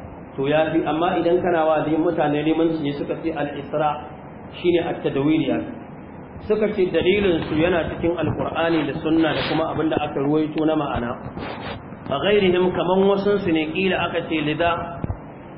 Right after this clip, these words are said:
da at-tartilu da al-hadaru dukkan su siyani duka daidai ne. Man qala da, man qala bit tafsiri, amma duk wanda ya faɗa ya ce akwai tafsiri,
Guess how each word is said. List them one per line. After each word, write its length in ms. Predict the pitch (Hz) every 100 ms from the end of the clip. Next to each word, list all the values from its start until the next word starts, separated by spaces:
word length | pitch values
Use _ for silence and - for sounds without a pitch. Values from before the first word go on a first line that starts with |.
| -
da 80 | - 160
at-tartilu 760 | 165 170 175 170 - 220 214 175 - - - - - - - - - -
da 160 | 160
al-hadaru 720 | 165 156 175 185 196 165 - - - - - - -
dukkan 320 | 120 202 190 165
su 80 | 160 -
siyani 640 | 143 143 156 160 160 - -
duka 200 | 196 185
daidai 360 | 151 156 160 151
ne. 160 | 135
Man 320 | 139 175 202 196
qala 320 | 196 196 156
da, 160 | 143 139 -
man 300 | 151 175 190
qala 340 | 185 185 180 143 - - - - - -
bit 240 | 175 180
tafsiri, 480 | 156 - 160 151 156
amma 300 | 151 160 170
duk 160 | 170 180
wanda 260 | 202 190 160
ya 140 | 165
faɗa 220 | 160 156
ya 140 | 151 160
ce 80 | -
akwai 300 | 131 131 170
tafsiri, 500 | 165 - 101 175 180